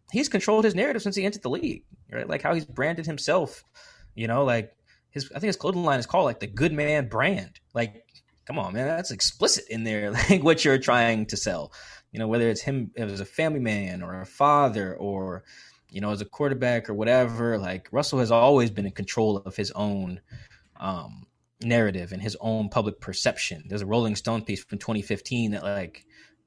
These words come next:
di-, dives deep into, like, how he's always branding. Jason Jenks, who wrote the story with me, has, uh, a s-, an article, I think, titled "Why Russell Wilson Behaves Like Someone's Always Watching."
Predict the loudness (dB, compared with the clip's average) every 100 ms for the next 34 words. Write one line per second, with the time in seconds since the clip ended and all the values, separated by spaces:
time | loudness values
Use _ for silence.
0 | _ -12 -6 -6 -6 0 2 2 0 -2
1 | -2 -4 -2 -4 -4 -4 -2 4 4 6
2 | 2 -2 -6 -6 -4 -4 -4 -2 -2 -2
3 | 0 0 0 -4 -2 -2 -4 -8 -2 0
4 | 2 -2 -2 -6 -8 -20 -20 -20 _ 0
5 | 2 4 2 -2 -6 -6 -4 -2 -2 -4
6 | -6 -4 2 2 0 -4 -4 -2 -4 -8
7 | -10 -2 0 0 -2 -2 2 2 2 0
8 | 2 0 -2 -2 0 0 -2 -4 -4 -2
9 | 0 -2 0 0 0 -4 -8 -10 -16 -16